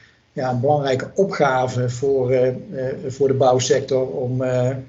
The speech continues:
om die productie, eh, te versnellen, eh, te verbeteren, goedkoper te maken.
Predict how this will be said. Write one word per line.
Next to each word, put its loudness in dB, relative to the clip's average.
om -2
die -2
productie, 2
eh, 4
te 0
versnellen, 0
eh, -6
te -2
verbeteren, 2
goedkoper 0
te -8
maken. -6